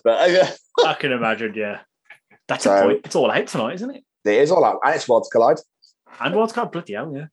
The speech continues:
Speaker 1: Fuck. <laughs> Ah, but still, it's gonna be great. Uh, but yeah, Keris is now like, "Oh,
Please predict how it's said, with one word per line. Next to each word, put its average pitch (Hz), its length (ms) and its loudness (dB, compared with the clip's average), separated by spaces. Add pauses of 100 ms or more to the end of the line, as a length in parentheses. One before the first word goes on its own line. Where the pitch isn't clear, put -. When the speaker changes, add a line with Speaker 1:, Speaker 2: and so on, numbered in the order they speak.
Speaker 1:
Fuck. 190 560 2 (600)
<laughs> - 1120 -4 (520)
Ah, 233 760 2 (180)
but - 120 -2
still, 135 360 2
it's 135 100 -4
gonna 175 200 4
be 143 40 2
great. 131 320 2 (100)
Uh, 120 280 6
but 120 80 0
yeah, 110 220 4 (120)
Keris 117 140 4
is - 260 -14
now 101 160 0
like, 90 200 0 (840)
"Oh, 262 260 -6